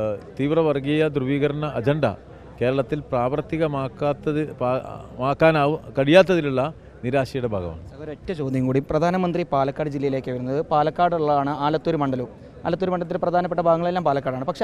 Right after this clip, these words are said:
Speaker 2: അവിടെ ഒരു സ്ഥാനാർത്ഥിയെ പ്രഖ്യാപിക്കാൻ ഇതുവരെയും ബി ജെ പിക്ക് സാധിച്ചിട്ടില്ല. ഇപ്പോൾ, ആ, ബി ജെ പിക്ക് അകത്ത് തന്നെ ഒരു അമർഷം ഉയരുന്നത് ഒരു സ്ഥാനാർത്ഥിയെ പ്രഖ്യാപിക്കാത്തതുകൊണ്ടാണ്. സി പി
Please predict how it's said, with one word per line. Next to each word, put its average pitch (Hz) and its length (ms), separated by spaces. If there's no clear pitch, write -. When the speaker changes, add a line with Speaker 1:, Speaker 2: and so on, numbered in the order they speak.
Speaker 2:
അവിടെ 233 220
ഒരു 233 160
സ്ഥാനാർത്ഥിയെ 175 500
പ്രഖ്യാപിക്കാൻ 151 500
ഇതുവരെയും 151 320
ബി 135 140
ജെ 151 120
പിക്ക് 151 200
സാധിച്ചിട്ടില്ല. 127 440
ഇപ്പോൾ, 208 160
ആ, - 20
ബി 180 80
ജെ 240 120
പിക്ക് 240 180
അകത്ത് 180 200
തന്നെ 180 160
ഒരു 170 100
അമർഷം 160 320
ഉയരുന്നത് 147 440
ഒരു 151 140
സ്ഥാനാർത്ഥിയെ 156 440
പ്രഖ്യാപിക്കാത്തതുകൊണ്ടാണ്. 151 840
സി 196 160
പി 233 60